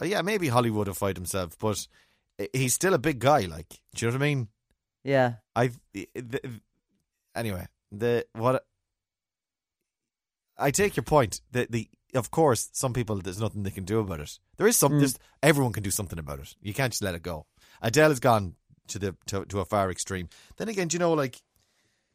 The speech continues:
Speaker 1: don't people do this? You know, she's at a certain stage of her life. She's in her early thirties. Didn't she split up with your man?
Speaker 2: She split up with the husband, Simon.
Speaker 1: Yeah.
Speaker 2: So she's, uh, mother to, uh, a young child. So, you know, obviously that's got something to do with it.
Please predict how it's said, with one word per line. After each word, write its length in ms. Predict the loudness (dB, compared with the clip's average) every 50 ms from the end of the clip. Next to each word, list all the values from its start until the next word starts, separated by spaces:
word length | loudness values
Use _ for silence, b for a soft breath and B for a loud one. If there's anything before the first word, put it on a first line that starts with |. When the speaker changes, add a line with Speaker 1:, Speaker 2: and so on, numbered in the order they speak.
| _ _
Speaker 1:
don't 140 | -10 -6 -6
people 220 | -4 -4 -4 -4 -2
do 200 | 2 2 2 4
this? 220 | 2 2 2 2
You 80 | 2 2
know, 120 | 2 2
she's 180 | 2 0 0 0
at 80 | 0
a 40 | 2
certain 260 | 2 0 0 0 0
stage 280 | 0 2 2 2 0 2
of 60 | 2
her 120 | 2 4
life. 420 | 4 4 4 4 2 0 -4 -10 -14 -16 _ _ _
She's 180 | -16 -8 -6 -2
in 60 | 0
her 100 | 2 2
early 160 | 2 2 0
thirties. 640 | 0 2 2 2 2 0 -2 -4 -4 -4 -6 -8 -10 _ -10
Didn't 140 | -6 -4 -2
she 60 | -2
split 200 | -2 -2 -2 -2 -2
up 100 | -2 -4
with 120 | -6 -6
your 100 | -4 -4
man? 340 | -2 0 0 0 -2 -4 -6 B B B B B B B -16
Speaker 2:
She 180 | -8 -6 -4 -4
split 260 | -2 0 2 2 4
up 140 | 2 0 -2
with 100 | -4 -4
the 60 | -2
husband, 360 | -2 -2 -2 -2 -2 -4 -4
Simon. 480 | 0 2 4 4 4 4 2 0 0 -4 -8 _ _ _
Speaker 1:
Yeah. 240 | -18 -14 -12 -10 -12 -12 _
Speaker 2:
So 260 | -6 -2 -2 -2 -2
she's, 520 | -4 -6 -4 -2 0 0 0 -2 -4 -6 -10 -8 -2
uh, 260 | 2 6 6 6 6 4
mother 300 | 2 0 2 2 2 0
to, 500 | 0 -2 -2 0 2 2 2 0 0 -2 -2
uh, 440 | 0 2 4 4 4 4 2 2 0 -2 _ -8
a 80 | -2
young 300 | 2 2 4 4 2 0 0
child. 440 | 2 4 4 4 4 2 0 -2
So, 720 | -6 -8 -12 -14 -14 -10 -2 2 2 4 4 2 0 -2 -6 _ _ -8
you 100 | -6 -4
know, 80 | -2 -2
obviously 260 | -2 -2 -4 -4 -4
that's 180 | -2 -2 -2
got 120 | -4 -8 -8
something 160 | -8 -8 -10
to 80 | -8 -8
do 80 | -6 -6
with 100 | -4 -6
it. 80 | -8 -10